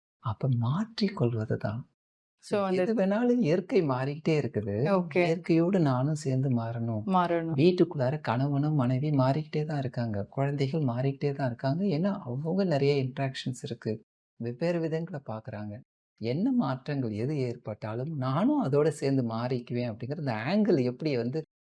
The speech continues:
Speaker 1: ஒரு ஒரு பிளானட்ஸும் மாறிட்டு இருக்கோ, இந்த என்னுடைய ஆங்கிளை நான் மாத்திக்கிட்டே வந்துட்டேன்னு சொன்னேன்னா, எல்லா வருஷமும் ஒரே மாதிரியே இருக்கும்,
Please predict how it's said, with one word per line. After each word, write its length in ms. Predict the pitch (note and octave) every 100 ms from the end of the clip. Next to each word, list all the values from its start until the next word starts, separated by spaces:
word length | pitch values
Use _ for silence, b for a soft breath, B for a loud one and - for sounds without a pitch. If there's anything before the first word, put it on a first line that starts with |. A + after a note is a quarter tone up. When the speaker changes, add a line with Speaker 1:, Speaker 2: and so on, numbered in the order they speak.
| -
Speaker 1:
ஒரு 140 | C#3 C3+
ஒரு 180 | A#2 -
பிளானட்ஸும் 500 | C#3+ F3 F#3+ F#3 F3
மாறிட்டு 380 | A2+ A2+ A2 -
இருக்கோ, 340 | G#2+ - A2 A#2+ _ _ _ _ _
இந்த 180 | C#3 B2
என்னுடைய 420 | D3+ G#3+ F#4+ B3 D#3+
ஆங்கிளை 320 | D3 D#3 D3
நான் 220 | B2 A2
மாத்திக்கிட்டே 460 | A2+ B2 C3 - C#3
வந்துட்டேன்னு 440 | B2 G#2+ A2 B2 B2
சொன்னேன்னா, 420 | A#2+ G#2+ G#2 A#2+ C#3 _ _ _ _ B2
எல்லா 420 | C3 E3 F#3+ F#3
வருஷமும் 440 | C3+ - C#3+ F#3+
ஒரே 360 | - B2+ B2 C3+
மாதிரியே 360 | C3 B2+ C3 B2
இருக்கும், 260 | - _